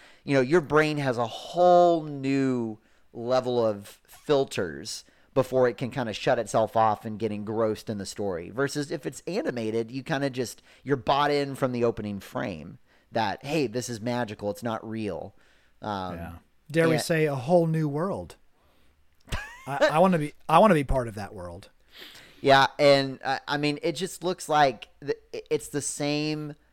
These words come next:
Speaker 1: quasi good Disney live action C G. I mean, that's what the
Speaker 2: Yeah.
Speaker 1: teaser was, right? I mean, it, it's all this,
Speaker 2: Yeah.
Speaker 1: like, Finding Nemo-esque Save the Oceans stuff that you're seeing coming at ya.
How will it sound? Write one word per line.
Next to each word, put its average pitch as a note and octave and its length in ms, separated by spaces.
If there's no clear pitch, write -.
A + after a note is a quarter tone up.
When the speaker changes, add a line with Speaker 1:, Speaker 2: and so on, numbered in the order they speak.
Speaker 1:
quasi C#3 960
good C3 800
Disney B2+ 480
live B2 280
action B2 340
C A#2 260
G. G#2 440
I - 60
mean, C3 140
that's D3+ 200
what D#3 120
the D3+ 80
Speaker 2:
Yeah. - 160
Speaker 1:
teaser B2+ 200
was, A2 220
right? B2 160
I B2+ 60
mean, A#2+ 140
it, A#2 100
it's B2 180
all C3 320
this, A#2 300
Speaker 2:
Yeah. B2 80
Speaker 1:
like, A2+ 140
Finding C3 520
Nemo-esque A#2+ 920
Save A#2+ 400
the A2+ 180
Oceans A2 720
stuff - 880
that B2+ 180
you're B2 120
seeing B2 360
coming B2+ 260
at A#2 300
ya. G2+ 240